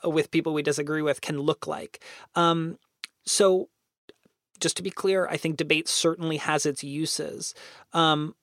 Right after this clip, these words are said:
but I also think, um, I, I don't choose debate. Um, that's, that's not my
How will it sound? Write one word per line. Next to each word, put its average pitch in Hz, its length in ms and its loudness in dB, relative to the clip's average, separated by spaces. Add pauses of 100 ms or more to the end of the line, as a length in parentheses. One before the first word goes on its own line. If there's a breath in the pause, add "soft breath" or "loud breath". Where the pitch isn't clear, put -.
(280)
but 180 140 6
I 175 120 6 (140)
also 190 720 2
think, - 680 -4 (100)
um, 147 540 0 (1400 loud breath)
I, 175 400 8
I 180 100 6
don't 208 240 4
choose 175 360 0
debate. - 380 -8 (140)
Um, 143 320 0
that's, 156 260 0
that's 170 380 -2
not 170 240 0
my 151 300 0